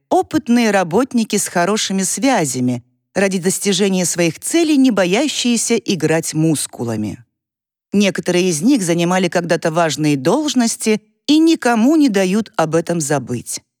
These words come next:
В академическом мире таких немало.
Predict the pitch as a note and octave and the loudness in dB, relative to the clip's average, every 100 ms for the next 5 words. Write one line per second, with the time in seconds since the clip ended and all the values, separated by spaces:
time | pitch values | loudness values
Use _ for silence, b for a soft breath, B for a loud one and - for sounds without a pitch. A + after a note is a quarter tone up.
0 | _ _ _ _ _ _ A3+ C4+ A3+ F3+ | _ _ _ _ _ _ 0 0 0 0
1 | F3+ E3 - - E3+ E3 F#3+ C#4+ D#3+ - | 0 0 -2 -6 -2 0 2 2 2 -2
2 | C3+ - A#3 - E3 C#3+ C3 G#2+ E2+ | -4 -2 -6 -2 -2 0 0 -4 -8